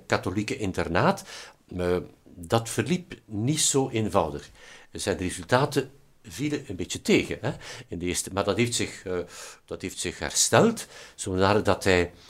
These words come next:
toch tot een van de goede leerlingen is uitgegroeid. Wat hij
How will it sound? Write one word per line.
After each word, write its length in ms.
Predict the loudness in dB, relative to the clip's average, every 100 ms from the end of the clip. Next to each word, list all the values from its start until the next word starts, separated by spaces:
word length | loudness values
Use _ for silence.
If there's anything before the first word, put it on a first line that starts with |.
| -20 _
toch 280 | -2 -2 -2
tot 220 | -6 0
een 140 | 2 4
van 160 | 4
de 220 | 4 -2 -4
goede 500 | -4 2 4 4 2
leerlingen 540 | 0 2 4 4 0
is 300 | 0 -2 -2
uitgegroeid. 760 | 0 -2 -2 -6 0 0 -2 -8 -18 -18 -20 -20 _ -8
Wat 380 | 4 4 4 -2
hij 320 | 0 0